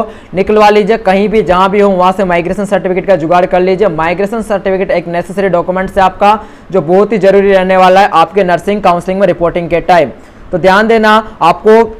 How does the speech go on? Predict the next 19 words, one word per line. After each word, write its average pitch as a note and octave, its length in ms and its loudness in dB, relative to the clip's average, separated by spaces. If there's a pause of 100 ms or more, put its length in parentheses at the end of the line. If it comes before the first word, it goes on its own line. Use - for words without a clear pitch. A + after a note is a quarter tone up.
दो F#3+ 160 2
चीज़ें G#3+ 260 0
मैंने G3+ 200 2
इसमें G3+ 240 -2
बताई, G3 360 4
Gap F#3+ 300 2
certificate G#3 640 2 (420)
जरूरी G3 440 4
नहीं F3+ 320 0
है, D#3+ 220 -2
गैप F#3 220 2
सर्टिफिकेट F#3+ 500 0
जरूरी F#3+ 400 2
नहीं F3+ 300 -2
है। G#3 240 2 (240)
इसके F#3 240 -2
अलावा F#3+ 640 4 (180)
दूसरी G#3 360 2
चीज़, G3+ 360 2